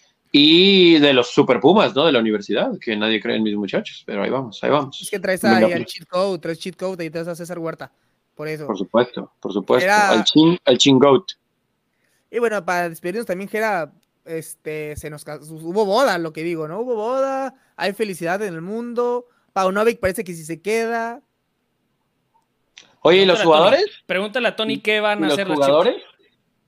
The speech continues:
Speaker 2: Ah, Vega, parece que ya ahora sí están, ahora sí, la continuación del episodio pasado.
Speaker 1: Les
Speaker 2: Vega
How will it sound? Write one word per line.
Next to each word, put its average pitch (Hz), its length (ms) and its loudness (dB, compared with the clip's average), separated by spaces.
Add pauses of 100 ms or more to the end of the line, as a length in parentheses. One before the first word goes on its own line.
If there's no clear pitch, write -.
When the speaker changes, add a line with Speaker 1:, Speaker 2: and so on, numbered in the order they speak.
(440)
Speaker 2:
Ah, 214 220 -2
Vega, 226 720 0
parece 185 240 -6
que 185 120 -10
ya 185 100 -4
ahora 190 160 -4
sí 196 80 -16
están, 190 480 -12
ahora 175 180 -6
sí, 196 420 -10 (240)
la 170 160 -8
continuación 170 520 -10
del 196 120 -6
episodio 170 400 -8
pasado. 175 460 -8 (300)
Speaker 1:
Les 165 220 -4
Speaker 2:
Vega 202 200 0